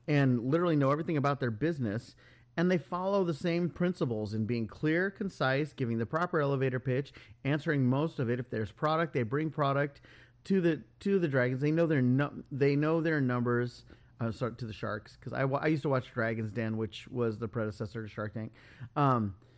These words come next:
but they would bring it to the sharks, and, and they know their numbers. They know everything. And then I see these people who, I know if I had a product or a business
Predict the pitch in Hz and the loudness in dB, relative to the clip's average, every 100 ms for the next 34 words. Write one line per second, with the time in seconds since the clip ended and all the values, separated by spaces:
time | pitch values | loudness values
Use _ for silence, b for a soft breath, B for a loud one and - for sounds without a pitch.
0 | b b 139 139 135 143 143 160 165 135 | b b 0 2 4 4 6 4 2 0
1 | - 233 190 151 131 139 - 175 160 156 | -2 -2 0 0 0 0 0 0 0 2
2 | 156 160 151 147 127 123 135 151 147 135 | 4 6 6 6 6 6 6 6 6 6
3 | 135 123 110 123 123 123 123 127 135 120 | 4 4 2 0 2 4 4 2 0 0
4 | 110 123 139 131 - 170 180 - 170 160 | 0 2 2 0 -2 -2 -2 -2 0 2
5 | 139 147 139 127 B B B B B _ | 4 6 4 2 B B B B B _
6 | _ _ _ - 185 190 170 170 147 139 | _ _ _ -2 2 6 6 6 4 2
7 | 143 143 147 131 - 131 127 147 156 - | 0 2 2 0 2 4 6 4 0 -8
8 | _ _ _ _ - 131 123 120 127 151 | _ _ _ _ 2 4 6 4 2 2
9 | 165 - | 0 -2